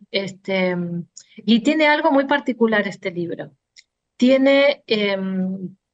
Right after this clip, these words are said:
por cada tema que se trata, por cada historia, tiene una meditación, ¿sí? Para acompañar todo ese proceso internamente. Que por un lado está escrita, son todas las meditaciones todas canalizadas, pero también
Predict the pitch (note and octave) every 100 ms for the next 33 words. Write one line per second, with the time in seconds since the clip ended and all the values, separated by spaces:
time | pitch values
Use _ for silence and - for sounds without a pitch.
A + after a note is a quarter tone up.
0 | _ _ _ F#3+ F#3+ F#3 G#3 A#3 A3+ A#3+
1 | B3 B3+ A#3 - F#3+ F#3+ A3 A3+ A3 A3
2 | G3+ F#3+ F3+ - G3+ G3 G3 - G3+ G3+
3 | G3+ G3+ G3+ - _ _ - G#3+ A3+ A3
4 | G#3 G3 F#3+ F3 - F#3 D#3 - _ -
5 | G#3+ B3+ G#3+ E3+ - F#3 F3+ F#3 F#3+ G#3
6 | G#3 G3+ G3 F#3+ F#3+ F#3+ G3+ G3+ A#3 G#3
7 | G3+ F#3 E3 D3 C3 - - _ _ _
8 | - - _ G3 G3 F#3+ A3+ D4 D4 C4+
9 | B3 - E4 D#4 - A3+ B3 A#3+ - G#3+
10 | - A3+ A#3+ B3 A#3+ G#3+ G3 F#3+ F#3+ F#3+
11 | - A#3 A3+ A3 - G3 F#3+ F3+ E3+ E3
12 | D#3 C#3+ - _ _ - A3+ A#3 A#3+ C4+
13 | D#4 D4 D4 D4+